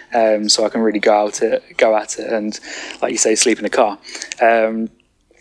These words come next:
but yeah, it got to the end of uni, um, and, um, it was about kind of June, July time, twenty fifteen, and it kind of hit me that I had to, had to kind of, uh, my tenancy ran out of my flat in Manchester,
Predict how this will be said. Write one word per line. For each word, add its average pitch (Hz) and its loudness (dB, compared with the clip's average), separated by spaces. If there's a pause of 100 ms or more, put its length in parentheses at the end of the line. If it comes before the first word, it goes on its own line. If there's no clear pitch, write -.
(200)
but - 0
yeah, 123 6
it 117 4
got 156 0
to 135 -6
the 135 0
end 127 0
of 110 -12
uni, 120 -2
um, 107 -4 (100)
and, 110 -4 (760)
um, 107 0
it 120 -2
was 113 0
about 127 0 (420)
kind 120 -4
of - -10
June, 110 0
July 107 2
time, 107 -2
twenty 110 -2
fifteen, 180 -4 (460)
and 113 2 (100)
it - -8
kind 127 2
of 110 -2
hit 131 0
me 117 2
that 113 0
I - -4
had 131 2
to, 120 -4
had 123 -4
to - -8
kind 110 -2
of, - -8
uh, 127 0
my 117 2
tenancy 123 0
ran 110 4
out 110 -2
of 110 -14
my 104 -2
flat 113 2
in 107 -4
Manchester, 110 -6